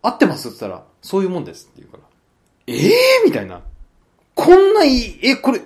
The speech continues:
えー？」って。「胃カメラ超えてますやん」みたいな。超痛えの。あれびっくりしたな。しかもね、「消化液残りすぎ」って言われて、「知らねえよ、そんなの」って。「もっと、もっと水飲まないと」って言われたんですけど、「それ言われてねえからさ」みたいな。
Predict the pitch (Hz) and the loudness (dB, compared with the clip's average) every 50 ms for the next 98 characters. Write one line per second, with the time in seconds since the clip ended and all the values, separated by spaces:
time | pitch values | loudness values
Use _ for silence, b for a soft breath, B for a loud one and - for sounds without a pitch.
0 | - 185 240 285 330 359 - - - - - - - _ _ _ _ _ _ _ | 2 6 6 8 8 8 6 4 -2 -10 -12 -14 -16 _ _ _ _ _ _ _
1 | _ _ 214 247 247 - 339 349 349 359 156 139 - - 247 269 269 294 277 277 | _ _ -12 -10 -6 -2 0 0 2 2 0 0 2 2 2 4 6 6 4 4
2 | 254 - 147 101 95 101 98 92 92 85 92 95 _ _ _ _ _ _ _ _ | 2 0 -4 -8 -10 -12 -14 -16 -16 -18 -20 -20 _ _ _ _ _ _ _ _
3 | _ _ _ _ _ _ _ - - - - - 208 226 247 262 262 226 208 202 | _ _ _ _ _ _ _ -12 -8 -6 -4 -2 0 2 4 4 4 4 2 2
4 | 254 233 185 143 104 76 - _ _ _ _ _ _ _ _ _ _ _ _ _ | 2 2 2 0 -2 -8 -16 _ _ _ _ _ _ _ _ _ _ _ _ _
5 | _ - 175 196 208 214 202 208 208 196 - _ _ - - 240 220 202 - - | _ -10 -10 -8 -8 -8 -8 -8 -10 -10 -12 _ _ -12 -10 -10 -8 -8 -8 -8
6 | 190 175 170 165 156 147 - - - 214 196 156 127 117 - - - 220 247 247 | -8 -8 -8 -10 -8 -8 -8 -6 -6 -6 -4 -4 -6 -6 -8 -6 -4 -2 -2 0
7 | 247 262 233 190 - 120 113 135 147 147 214 208 196 - 214 185 190 - - 117 | 0 0 0 0 -2 -6 -8 -8 -6 -4 -4 -4 -4 -4 -8 -10 -12 -12 -12 -10
8 | 98 95 95 92 90 - - _ _ - - - - - 220 233 226 240 226 185 | -10 -10 -12 -14 -18 -18 -20 _ _ -12 -12 -12 -10 -10 -12 -10 -8 -8 -6 -6
9 | 135 113 113 - 120 107 104 104 98 95 92 - _ - 85 - _ _ 143 165 | -6 -6 -8 -10 -12 -12 -10 -10 -10 -12 -14 -16 _ -20 -20 -20 _ _ -8 -8
10 | 226 214 - - B B B B B B B B B B 170 233 294 302 302 302 | -8 -6 -8 -10 B B B B B B B B B B 0 2 2 2 2 0
11 | - - 147 175 190 196 214 214 214 226 247 269 269 262 233 202 175 143 147 123 | 0 0 2 0 0 0 0 0 2 2 2 2 2 2 0 0 -2 -4 -4 -6
12 | 117 - 120 113 107 120 113 101 - 113 98 98 92 - - 110 98 95 104 135 | -4 -4 -6 -6 -6 -6 -8 -8 -10 -12 -12 -12 -12 -12 -12 -14 -12 -10 -10 -8
13 | 180 220 240 247 240 - 190 170 190 214 240 226 - 127 104 98 90 113 101 98 | -6 -4 -4 -4 -4 -4 -4 -2 0 0 0 0 -2 -4 -6 -6 -8 -10 -10 -8
14 | 98 101 98 101 90 90 87 85 85 85 - | -10 -10 -12 -12 -14 -16 -16 -18 -18 -20 -20